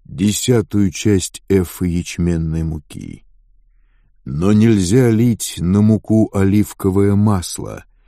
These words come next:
и ладана нельзя класть, ибо это хлебный дар, ревностью вызванный. Хлебный дар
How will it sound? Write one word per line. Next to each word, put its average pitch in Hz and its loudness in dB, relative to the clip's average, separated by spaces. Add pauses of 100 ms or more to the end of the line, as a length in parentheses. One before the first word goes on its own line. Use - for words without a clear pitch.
(200)
и 95 2
ладана 87 0 (380)
нельзя 87 0
класть, - -12 (440)
ибо 98 2
это 98 2
хлебный 85 -2
дар, 85 -2 (460)
ревностью 87 0
вызванный. 69 -6 (720)
Хлебный 101 2
дар 87 0